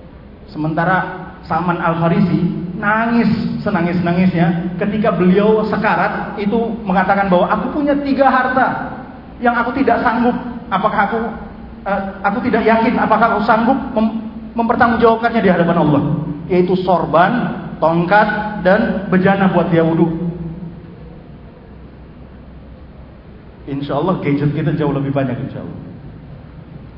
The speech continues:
Tapi beliau ketika wafat menangis karena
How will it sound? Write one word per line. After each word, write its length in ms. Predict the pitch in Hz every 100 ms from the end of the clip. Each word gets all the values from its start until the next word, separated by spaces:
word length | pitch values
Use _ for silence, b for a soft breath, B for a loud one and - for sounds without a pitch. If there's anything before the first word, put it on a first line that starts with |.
| - -
Tapi 220 | 147 165
beliau 480 | 160 143 214 220 214
ketika 300 | 190 180 170
wafat 340 | 165 156 151 - - - - - - - - - - - - -
menangis 480 | 175 175 208 233 202
karena 240 | 208 185